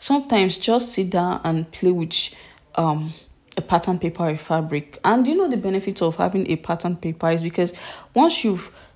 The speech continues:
um, your measurements are accurate and you've draft-, drafted out your corset,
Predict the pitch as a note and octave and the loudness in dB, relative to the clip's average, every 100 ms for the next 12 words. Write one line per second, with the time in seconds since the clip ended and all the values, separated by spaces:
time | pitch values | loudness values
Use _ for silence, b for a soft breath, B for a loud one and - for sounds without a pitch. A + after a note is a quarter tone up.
0 | _ F3 F3 E3+ E3+ F3 E3+ F#3 G3 G#3 | _ 0 0 0 4 4 4 2 2 4
1 | G#3 G3 E3 F3 G3+ - G3+ G3+ - E3+ | 2 2 0 2 0 2 2 2 0 0
2 | E3 D#3+ F3+ F#3+ - F3 F#3 G3+ G#3+ G3 | 0 0 0 0 -6 -4 0 0 0 0
3 | F3+ - D#3+ D#3+ - F3+ - D#3+ - | 0 0 -4 -4 -4 -4 -2 -6 -6